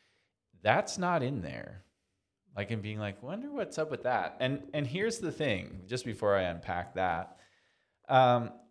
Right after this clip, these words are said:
my teacher and guru, uh, Sri Dharma Mitra, you know, his teacher didn't teach him very many yoga postures because he just didn't focus on that. And there's different kinds of yogis. But the cool thing is, is my teacher was really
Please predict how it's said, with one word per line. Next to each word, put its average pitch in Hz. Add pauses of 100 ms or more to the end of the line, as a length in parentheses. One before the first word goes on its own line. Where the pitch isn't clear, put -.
(280)
my 147
teacher 196 (320)
and 135
guru, 135
uh, 98
Sri 117
Dharma 104
Mitra, 143 (720)
you 127
know, 127
his 170
teacher 165
didn't 143
teach 139
him 110
very 107
many 98
yoga 90
postures - (180)
because 180
he 185
just 180
didn't 185 (160)
focus 202
on 69
that. -
And 110
there's 113
different 139
kinds 107
of 92
yogis. 92
But -
the 160
cool 233
thing 123
is, 107
is 113
my 123
teacher 160
was 139
really 131